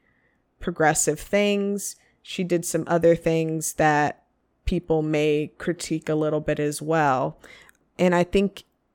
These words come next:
you know, when she's kind of been pressed on this, um, she would say that she's always stayed true to her values, that she has kind of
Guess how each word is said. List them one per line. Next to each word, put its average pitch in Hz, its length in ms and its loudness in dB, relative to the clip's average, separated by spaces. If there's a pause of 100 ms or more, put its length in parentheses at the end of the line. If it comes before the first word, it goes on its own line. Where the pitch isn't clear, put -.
you 190 120 2
know, 156 180 2
when 175 160 2
she's 196 260 -4
kind 185 240 6
of 165 220 2
been 165 400 6 (100)
pressed - 420 4
on 151 280 4
this, 147 480 2 (680)
um, 165 160 2
she 180 200 0
would 170 140 4
say 170 240 8
that 165 240 6
she's 165 280 0
always 160 460 6
stayed 156 420 6
true 160 260 4
to 160 100 6
her 151 140 2
values, 214 800 6 (440)
that 165 320 4
she 180 600 2
has 160 360 4
kind 170 460 2
of 160 180 4